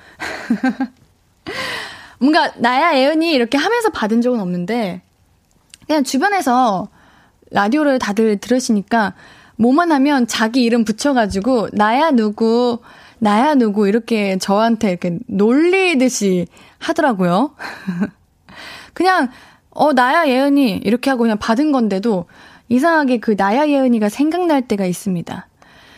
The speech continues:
이이이일 님, "옌디, 저 오늘 볼륨을 높여 라디오는 처음 들어요.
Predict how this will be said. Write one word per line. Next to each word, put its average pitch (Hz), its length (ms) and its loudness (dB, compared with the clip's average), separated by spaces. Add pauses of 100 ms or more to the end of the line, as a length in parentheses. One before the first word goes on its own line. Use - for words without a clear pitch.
(500)
이이이일 320 1120 2
님, 277 420 0
"옌디, 294 720 0
저 285 160 2
오늘 277 340 2
볼륨을 381 480 0
높여 302 360 0
라디오는 254 560 2
처음 415 380 0
들어요. 262 600 2